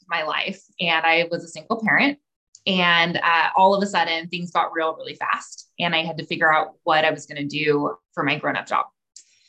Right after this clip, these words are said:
So I did graduate college and immediately, uh, became a sheriff's deputy. So I graduated in June, and my first day was mid-August. So timing was on my side <laughs> in that respect.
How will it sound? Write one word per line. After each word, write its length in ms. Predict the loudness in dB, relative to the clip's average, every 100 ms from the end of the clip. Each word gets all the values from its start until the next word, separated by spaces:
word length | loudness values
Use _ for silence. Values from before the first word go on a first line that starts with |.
| _ _ _
So 640 | 0 4 6 6 4 2 2
I 280 | 2 2 0
did 180 | -2
graduate 440 | 0 0 0 -4 -2
college 480 | -2 0 -2 -6 -12 _ _ _ _ _
and 260 | -2 0 0
immediately, 840 | 0 0 2 2 2 -2 -4 -2 0
uh, 360 | 2 2 0 -2
became 360 | -8 -10 -12 -8
a 40 |
sheriff's 380 | -4 -2 -4 -6
deputy. 460 | -8 -6 -6 -6 -8
So 340 | -4 -2 0
I 120 | -2
graduated 540 | 0 0 0 -2 -2 -4
in 80 | -6
June, 380 | -4 0 0 -2
and 340 | -4 -4 -4 -4
my 100 | -8
first 240 | -8 -8 -2
day 160 | 0
was 220 | 0 -2 -4
mid-August. 760 | -2 -2 -2 -6 -8 -18 -20 _ _
So 200 | 0 0
timing 640 | 2 2 2 2 0 -4 -4
was 320 | -4 -4 0
on 160 | 2 4
my 100 | 2
side 340 | 2 2 2 2 0 -4 _
<laughs> 200 | -8 -2
in 140 | 2
that 240 | 4 2 -2
respect. 480 | -14 -4 -4 -4